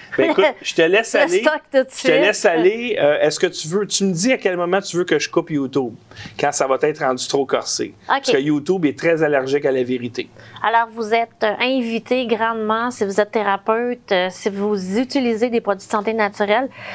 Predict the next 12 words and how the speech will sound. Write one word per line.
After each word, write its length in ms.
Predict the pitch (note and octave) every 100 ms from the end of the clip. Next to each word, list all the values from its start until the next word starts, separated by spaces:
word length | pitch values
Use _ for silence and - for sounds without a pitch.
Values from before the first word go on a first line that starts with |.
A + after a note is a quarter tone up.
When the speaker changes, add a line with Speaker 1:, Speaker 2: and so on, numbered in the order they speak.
| - -
Speaker 2:
C'est 440 | - A3+ A3 G#3+
une 100 | G#3+
large 460 | A3+ C4 A#3+ - -
part 140 | A#3+
de 60 | A#3+
la 80 |
population 800 | G#3+ G3 G#3+ G#3 F#3+ F#3+ A3+ A#3
que 160 | - G#3
ça 160 | A3
touche 440 | G3 - B3+ - -
le 120 | G3+
sujet. 540 | G3+ A3 G3 G#3 B3+